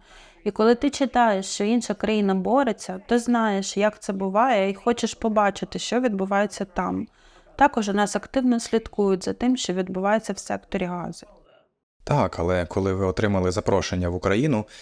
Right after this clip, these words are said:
Speaker 2: у вас уже, напевно, був якийсь порядок денний в голові.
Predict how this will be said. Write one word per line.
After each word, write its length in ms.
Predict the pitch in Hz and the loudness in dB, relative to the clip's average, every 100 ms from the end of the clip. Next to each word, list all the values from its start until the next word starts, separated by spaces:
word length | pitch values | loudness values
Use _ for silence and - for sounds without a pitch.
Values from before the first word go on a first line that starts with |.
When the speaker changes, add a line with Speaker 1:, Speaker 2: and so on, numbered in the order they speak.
| - _ | -20 _
Speaker 2:
у 80 | 107 | 0
вас 240 | 156 - | 0 2
уже, 180 | 127 131 | 2 4
напевно, 440 | 117 139 135 127 | 2 2 2 0
був 240 | 110 123 113 | 2 2 2
якийсь 340 | 104 117 107 | 0 0 0
порядок 400 | - 110 107 107 | 2 2 2 0
денний 380 | 107 98 80 76 | 2 2 2 -2
в 60 | |
голові. 480 | 73 80 78 73 76 | -2 -2 -2 -4 -8